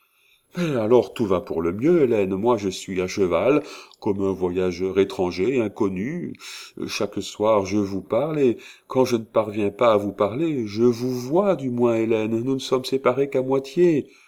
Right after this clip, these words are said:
Et les deux jeunes gens, avec cette impérissable confiance de leur âge dans l'avenir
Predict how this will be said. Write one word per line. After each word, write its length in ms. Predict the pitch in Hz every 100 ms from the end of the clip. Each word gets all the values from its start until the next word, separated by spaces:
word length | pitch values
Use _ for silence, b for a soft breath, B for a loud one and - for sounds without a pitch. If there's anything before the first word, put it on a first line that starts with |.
| b b b b _ _ -
Et 520 | - 92 92 85 82 85
les 220 | 82 80
deux 240 | 80 92
jeunes 240 | 85 80 78
gens, 400 | 78 95 117 113 B B _
avec 340 | - 104 110 107
cette 180 | 95 107
impérissable 800 | 101 - 120 104 - 123 110 92
confiance 600 | 98 92 - 120 123 92
de 80 |
leur 240 | 92 87 85
âge 260 | 113 113
dans 140 | - 85
l'avenir 640 | 82 82 87 117 143 127